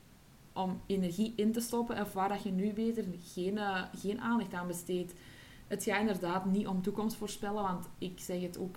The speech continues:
allee, dat heeft, dat staat er eigenlijk een beetje los van.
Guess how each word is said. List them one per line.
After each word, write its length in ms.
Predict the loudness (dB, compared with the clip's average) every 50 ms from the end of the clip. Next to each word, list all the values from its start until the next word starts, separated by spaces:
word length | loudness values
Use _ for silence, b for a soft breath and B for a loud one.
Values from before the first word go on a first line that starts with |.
| -10 -8 -4
allee, 280 | -2 -2 -2 -2 -2
dat 100 | -2 -4
heeft, 260 | -4 -2 -2 -4 -4
dat 220 | -6 -6 -4 -4 -4
staat 180 | -2 -4 -4
er 60 | -2 -2
eigenlijk 220 | 0 0 0 2
een 60 | 2
beetje 220 | 2 2 2 -2 -2
los 240 | 0 -2 -2 0 0
van. 300 | 4 6 8 8 8